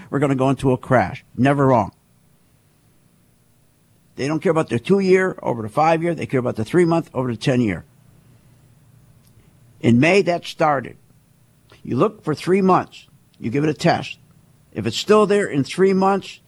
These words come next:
you go from a yellow flashing light to a red light. So we went from May, June, July, and then boom.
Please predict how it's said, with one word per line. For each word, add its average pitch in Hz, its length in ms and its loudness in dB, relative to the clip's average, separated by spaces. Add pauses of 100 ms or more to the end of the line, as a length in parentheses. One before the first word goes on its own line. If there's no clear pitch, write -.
(340)
you 127 160 -4
go 160 160 2
from 135 160 -6
a 117 40 0
yellow 170 320 2
flashing 185 460 -2
light 165 420 -2
to 156 120 -2
a 139 80 -2
red 135 200 -2
light. 107 280 -8 (1120)
So - 160 -4
we 131 60 2
went 147 180 0
from 110 340 -4 (300)
May, 170 520 2 (120)
June, 185 560 0
July, 147 680 0 (260)
and 135 200 0
then 139 340 0 (180)
boom. 139 480 0